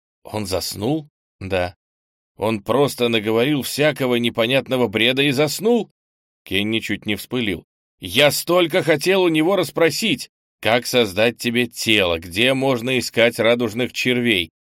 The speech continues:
Где я оказался в мире духов? Да кучу вопросов!" "Может, он специально так?" —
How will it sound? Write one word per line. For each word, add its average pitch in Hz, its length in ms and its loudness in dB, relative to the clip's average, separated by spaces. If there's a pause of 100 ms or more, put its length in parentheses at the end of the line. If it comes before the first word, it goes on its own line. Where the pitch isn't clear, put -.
(120)
Где 104 360 2
я 139 120 6
оказался 135 580 2
в 110 100 -6
мире 147 280 2
духов? 113 460 -2
Да 143 100 0
кучу 240 380 0
вопросов!" 160 600 2 (540)
"Может, 147 260 -6
он 165 100 -2
специально 185 580 -4
так?" — - 280 -4